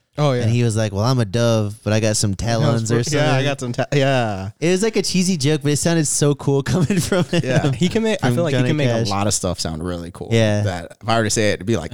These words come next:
Speaker 1: "Man, fuck this guy."
Speaker 2: Yeah.
Speaker 1: <laughs>
Speaker 2: I was reading, 'cause when, uh, when Joaquin Phoenix got tapped to play him,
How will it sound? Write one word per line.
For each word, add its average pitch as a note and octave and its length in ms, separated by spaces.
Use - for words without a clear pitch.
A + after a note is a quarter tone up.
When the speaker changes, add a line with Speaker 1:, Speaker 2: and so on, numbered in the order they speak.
Speaker 1:
"Man, G3+ 200
fuck - 200
this - 140
guy." - 160
Speaker 2:
Yeah. A#2 340
Speaker 1:
<laughs> - 800
Speaker 2:
I D3+ 60
was E3+ 180
reading, F3 160
'cause D3 180
when, D#3 160
uh, C3+ 340
when B2+ 180
Joaquin C#3+ 340
Phoenix - 640
got A#2 160
tapped - 300
to - 80
play C3+ 240
him, A2 340